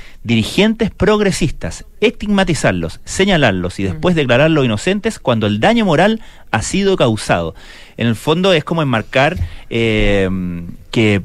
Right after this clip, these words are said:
Speaker 2: Claro.
Speaker 1: Marco Enrique Ominami está siendo básicamente perseguido por sus ideas,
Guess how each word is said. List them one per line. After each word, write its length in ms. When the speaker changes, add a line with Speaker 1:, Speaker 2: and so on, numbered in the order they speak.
Speaker 2:
Claro. 120
Speaker 1:
Marco 220
Enrique 200
Ominami 280
está 160
siendo 300
básicamente 480
perseguido 560
por 120
sus 340
ideas, 440